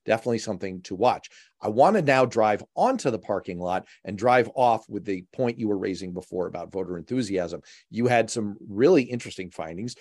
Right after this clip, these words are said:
when it comes to how energized Democrats have become, how they're more energized, and they show more intensity of partisan affiliation in their candidate selection and candidate, uh, uh, uh,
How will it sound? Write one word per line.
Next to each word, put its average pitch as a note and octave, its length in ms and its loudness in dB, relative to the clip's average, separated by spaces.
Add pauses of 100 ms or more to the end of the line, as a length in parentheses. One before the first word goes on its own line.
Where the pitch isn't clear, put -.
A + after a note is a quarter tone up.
(140)
when A2 120 -2
it A2 80 -4
comes A#2 280 -4
to G#2+ 260 -2 (180)
how A#2+ 280 -4 (100)
energized C3+ 720 2 (180)
Democrats B2+ 480 0
have A2 140 -8
become, A#2+ 420 -2 (140)
how B2 100 0
they're A2 220 2 (180)
more C#3+ 500 8
energized, D3 720 2
and B2 100 -4
they C3 100 -4
show - 200 0
more G#3 280 2
intensity G#3 800 -4
of C3+ 200 -8
partisan E3+ 600 -2
affiliation A#2 960 -6 (360)
in A2 160 -2
their G2 300 2 (400)
candidate A#2+ 520 0
selection F#2 560 -4
and D2 200 -10
candidate, F2+ 560 -6 (280)
uh, D2+ 260 -8 (100)
uh, D#2 120 -14 (220)
uh, - 120 -14